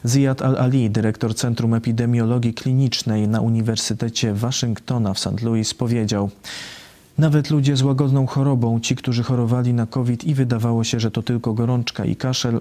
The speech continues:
po paru miesiącach dostawali udaru mózgu lub zakrzepów krwi. Niektóre objawy ewidentnie związane były z covid”.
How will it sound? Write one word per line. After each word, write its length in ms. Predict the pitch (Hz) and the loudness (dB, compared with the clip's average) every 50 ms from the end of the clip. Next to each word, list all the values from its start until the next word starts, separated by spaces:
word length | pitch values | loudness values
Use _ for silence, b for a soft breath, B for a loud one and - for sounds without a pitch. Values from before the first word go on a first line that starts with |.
| - - | -2 -2
po 120 | - 117 | -4 -4
paru 340 | 113 - 135 139 147 156 151 | -2 -2 -2 0 0 0 0
miesiącach 600 | 139 120 107 - - 117 117 113 - - 110 107 | 0 0 -2 -2 -2 -2 -2 -2 -2 -2 -4 -2
dostawali 560 | 113 120 117 - - 120 110 117 117 113 113 | -2 -4 -6 -4 -4 -2 0 0 0 0 0
udaru 420 | - - 120 113 123 123 120 117 104 | 0 0 -2 0 0 0 0 0 0
mózgu 520 | 104 117 131 127 117 113 110 123 117 - - | 2 0 0 0 0 0 0 -2 -2 -2 -2
lub 260 | 120 120 135 135 - - | 0 -2 -2 -2 -2 -4
zakrzepów 680 | 120 107 131 127 - - - 123 117 - 113 110 - | -4 -2 -2 -4 -4 -4 -4 -4 -4 -4 -6 -8 -8
krwi. 400 | - - - - - 135 117 104 B B B B B B B B B | -10 -14 -10 -4 -2 -2 -2 -2 B B B B B B B B B
Niektóre 440 | 120 131 127 - - 139 131 120 104 | -2 -2 -2 -2 -2 -2 0 0 0
objawy 440 | 104 104 113 117 117 110 113 110 - - | 0 0 0 0 0 0 -2 -4 -4 -4
ewidentnie 760 | - 156 135 135 127 117 117 120 117 117 - - - 110 107 | -4 -4 -2 -2 -2 -2 0 0 0 -2 -2 -4 -4 -2 -2
związane 640 | 104 101 98 123 135 131 117 107 104 98 101 107 107 | 0 0 0 0 0 0 0 0 0 0 0 -2 -2
były 320 | 101 95 95 98 95 101 | -2 -2 -2 -2 -2 -2
z 140 | 120 - - | -2 -4 -6
covid”. 520 | - - 123 104 98 131 - - - - | -4 -2 -2 -2 -2 -2 -4 -6 -8 -14